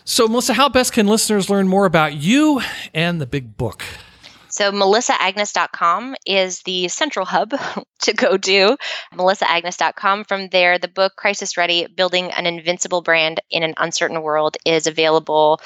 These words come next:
Speaker 2: well, depending on what you want. So it's available on by, you know, through Amazon, but if you want some bulk copies, it was written for the entire organization because it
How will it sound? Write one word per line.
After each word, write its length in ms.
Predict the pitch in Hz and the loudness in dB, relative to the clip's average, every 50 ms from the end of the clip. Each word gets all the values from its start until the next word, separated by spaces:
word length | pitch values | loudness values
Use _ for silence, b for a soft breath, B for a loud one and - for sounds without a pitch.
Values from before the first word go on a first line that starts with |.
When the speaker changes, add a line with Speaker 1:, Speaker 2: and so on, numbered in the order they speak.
| B B B B | B B B B
Speaker 2:
well, 80 | - | -2
depending 300 | - - - 254 240 233 | 0 0 0 0 0 2
on 60 | 208 | 2
what 100 | 196 185 | 0 0
you 80 | 170 175 | 0 0
want. 200 | 165 151 - - | -2 -2 -2 -2
So 40 | - | -8
it's 100 | 156 160 | -10 -6
available 360 | 165 175 196 202 196 185 175 | -2 0 0 2 2 4 4
on 380 | 160 135 135 151 143 143 135 - _ _ | 4 6 4 2 2 -2 -6 -12 _ _
by, 220 | - 156 143 120 - _ _ - | -4 -2 -2 -2 -4 _ _ -14
you 120 | 147 151 | -12 -12
know, 60 | 135 143 | -12 -12
through 140 | - - - - | -10 -10 -4 -2
Amazon, 540 | 202 254 254 240 233 247 226 220 220 220 220 | -2 -2 -2 -2 -2 0 0 0 0 0 -2
but 80 | 196 185 | -4 -6
if 140 | 185 - 196 | -6 -6 -6
you 60 | 170 | -6
want 180 | 165 156 - | -6 -6 -6
some 180 | - - 180 175 | -6 -12 -12 -10
bulk 400 | - 160 160 156 - - - - b b b b b b | -6 -4 -4 -4 -6 -8 -18 -20 b b b b b b
copies, 340 | - - 202 - 214 208 - | -2 -2 -2 -2 -4 -8 -4
it 180 | - 185 175 - | -4 -6 -6 -6
was 400 | 180 180 185 185 185 190 185 185 | -4 -2 0 2 2 0 -2 -6
written 480 | 170 165 170 180 170 - 160 165 165 165 | -10 -6 -2 -2 -2 -2 -4 -10 -10 -10
for 680 | _ - - 185 170 165 160 160 156 151 151 160 - b b b b b - | _ -12 -8 -4 -2 0 2 4 4 2 2 -2 -6 b b b b b -4
the 100 | 202 202 | -4 -2
entire 540 | 196 - - - 202 185 175 175 175 - - - | -2 -2 -2 0 2 2 4 2 2 0 -2 -4
organization 800 | 170 175 165 165 160 160 160 160 156 151 - - 127 143 143 | -4 -2 0 0 0 0 -2 -2 -4 -4 -2 -4 -4 -6 -8
because 340 | 143 160 - - 185 160 160 | -10 -12 -6 -4 -2 -2 0
it 120 | 170 170 | -2 -4